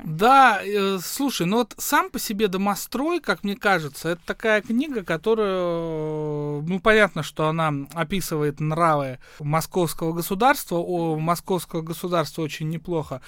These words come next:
Но, тем не менее, опять же, если о ней говорить, как о важном документе таком эпохи, м, понимаешь, в чем разница между, условно, существованием в С С С Р, советском обществе, как оно, и дореволюционном, и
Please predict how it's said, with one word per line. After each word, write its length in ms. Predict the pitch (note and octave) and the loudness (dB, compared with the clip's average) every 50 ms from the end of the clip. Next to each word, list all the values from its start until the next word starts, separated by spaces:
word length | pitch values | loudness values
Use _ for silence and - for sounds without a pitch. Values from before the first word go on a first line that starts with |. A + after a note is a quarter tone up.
| - - - | -18 -12 -8
Но, 440 | F#3+ F3+ F#3 G3 G3 F#3+ F3+ F3+ - - | -6 -2 -2 0 0 0 -2 -4 -6 -8
тем 180 | - - G3 G3 | -6 -4 -2 0
не 100 | G3 G#3 | 2 2
менее, 300 | A3 B3+ D4 C4+ A3 D#3+ | 2 2 2 0 -2 -2
опять 260 | D3+ - G3 F3+ D#3 | -2 -2 -2 -2 -2
же, 120 | D3+ C#3 | -2 -4
если 320 | C3 C#3 D3+ D3+ D3 - D3 | -4 -4 -4 -4 -4 -4 -4
о 60 | C#3+ | -4
ней 200 | D3+ D#3+ D#3 D3 | -4 -4 -4 -4
говорить, 640 | D3 D3 D3 D3 D3 D#3 F#3 A#3+ D#4 D#4+ - - - _ _ _ - - - | -4 -2 -2 -2 -2 -2 -2 -2 -4 -6 -10 -18 -20 _ _ _ -18 -18 -12
как 220 | - D#3 C#3+ D3 D3+ | -10 -10 -8 -6 -4
о 60 | D3 | -2
важном 380 | D#3 D#3+ D#3 D3+ D3 D3 C3+ | 0 0 -2 -2 -4 -8 -8
документе 640 | C3 C#3+ C#3 - D#3 D3 D3+ D3+ C#3+ C3+ - - C3+ | -8 -10 -10 -8 -6 -4 -4 -4 -4 -6 -8 -14 -16
таком 400 | - B2+ - - C#3+ C3+ C3+ C#3 | -16 -16 -16 -14 -14 -12 -12 -12
эпохи, 500 | C3+ - - B3 F4 E4+ - - - C#3+ - - - - - - | -14 -10 -8 -8 -8 -8 -8 -10 -12 -12 -12 -16 -20 -20 -20 -18
м, 400 | D#3 E3 D3 D3 D3 D3 D3 D3 D3 D3+ - | -12 -10 -8 -6 -6 -6 -6 -8 -10 -10 -6
понимаешь, 360 | - F3+ A#3 D4+ D4 - - - - - _ _ _ | -2 0 0 0 0 -2 -6 -12 -20 -20 _ _ _
в 80 | - - | -12 0
чем 180 | - A3 G#3 | 2 4 4
разница 360 | F#3 F#3 F3 D#3 D#3 D3 - D3 | 4 2 2 0 -2 -4 -6 -4
между, 260 | D3+ D3+ D3 D3 D3 | -4 -4 -4 -4 -4
условно, 460 | C#3+ C#3+ - E3 D#3 D3 D3 D3 C3 | -6 -6 -4 -4 -4 -4 -4 -8 -8
существованием 1120 | - - D3 - - - - D3+ D3+ D#3 D#3 D3 C#3+ C#3+ C#3 C#3 C#3 C#3 C#3 C#3 C#3 C#3 C#3 | -8 -10 -10 -10 -10 -8 -6 -4 -2 -2 -2 -2 -2 -4 -6 -8 -10 -10 -12 -12 -12 -10 -8
в 100 | D3 D3+ | -8 -8
С 60 | D3 - D3+ | -8 -8 -8
С 160 | - - E3+ | -8 -8 -8
С 120 | - - | -6 -4
Р, 180 | C#4 E4 F4 E4+ - _ _ - _ _ _ _ _ _ _ _ _ _ _ _ _ _ - | -4 -4 -4 -6 -10 _ _ -20 _ _ _ _ _ _ _ _ _ _ _ _ _ _ -8
советском 540 | - - E3+ F3 E3 D3+ - - D3 C#3 | -2 0 0 2 0 0 -2 -6 -6 -4
обществе, 480 | C#3 C3 B2 - - - - - C3 B2+ | -4 -6 -6 -8 -12 -14 -14 -16 -18 -16
как 220 | - C#3 C3 - | -16 -16 -14 -12
оно, 240 | C#3+ C#3 C#3 C#3 C3+ - _ | -10 -10 -10 -12 -12 -14 _
и 280 | - F#3+ G#3+ A3 F#3 - - - _ | -6 -4 -4 -4 -4 -8 -12 -18 _
дореволюционном, 1080 | - D3 C#3+ D#3 F3+ F3+ E3 D3+ D3 C#3+ C#3+ C#3+ - - - C#3+ C3+ C3+ B2+ B2 A#2 - - - - - - - - - - | -14 -8 -4 -2 0 0 0 0 -2 -2 -4 -6 -8 -8 -6 -6 -4 -6 -6 -8 -10 -12 -18 -20 -20 -20 -20 -20 -20 -16 -6
и 140 | - D#3+ | -4 -4